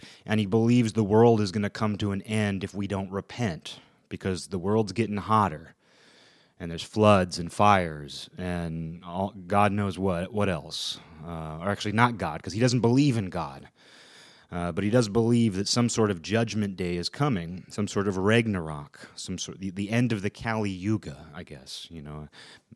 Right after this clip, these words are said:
Might not be the exact same thing, the end of the Kali Yuga, but we see these ideas play out in all kinds of different cultures, ancient culture,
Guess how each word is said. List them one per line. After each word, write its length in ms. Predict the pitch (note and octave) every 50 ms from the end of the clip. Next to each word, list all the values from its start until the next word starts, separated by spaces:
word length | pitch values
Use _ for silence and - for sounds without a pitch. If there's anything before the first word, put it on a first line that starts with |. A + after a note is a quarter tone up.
| _
Might 160 | - G2+ F#2+ F2+
not 120 | E2 D#2+
be 100 | F2+ E2+
the 100 | D#2+ F2
exact 440 | F2 E2 D#2+ F#2 E2 D#2+ D#2+ - -
same 260 | - F2+ E2+ E2 E2
thing, 280 | - - F2 E2 F2 F2+
the 120 | E2+ D#2+
end 140 | D#2+ E2 D#2+
of 80 | D#2
the 80 | D#2+ D#2+
Kali 340 | - - F#2+ F2 E2 D#2+ D#2+
Yuga, 420 | D#2 E2 F#2+ F2+ D#2+ F2 D#2+ D#2+
but 140 | E2+ G2 F#2+
we 80 | G#2+ B2
see 220 | - - F#3 E3+
these 180 | C3 A#2+ G#2 A#2
ideas 480 | B2 A2+ A2 G2 E2+ G#2 G#2 G#2+ G2+
play 300 | - - - G#2+ G2+ G2
out 180 | G2+ G2+ G2 G2+
in 80 | G#2
all 300 | G2+ G#2 A#2 B2 C3 B2+
kinds 220 | - - C3+ A#2+ G#2
of 60 | G2+
different 300 | F#2 G2 - G2 F2+ -
cultures, 580 | - - - A2 G#2+ - - - E2 D2 - -
ancient 420 | A#2+ A#2 A#2+ A#2 - - G2+ F2 -
culture, 540 | - F2 D#2+ D2+ - - F2 D#2 D2+ D2+